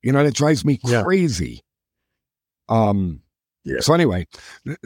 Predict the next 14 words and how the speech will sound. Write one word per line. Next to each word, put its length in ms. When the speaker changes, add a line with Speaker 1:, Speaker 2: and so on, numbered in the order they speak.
Speaker 1:
that, 360
that's 260
what 120
our 100
podcast 640
is 100
about. 400
You 380
can 220
Speaker 2:
Mm-hmm. 180
Speaker 1:
find 380
it 180
anywhere, 400
any, 160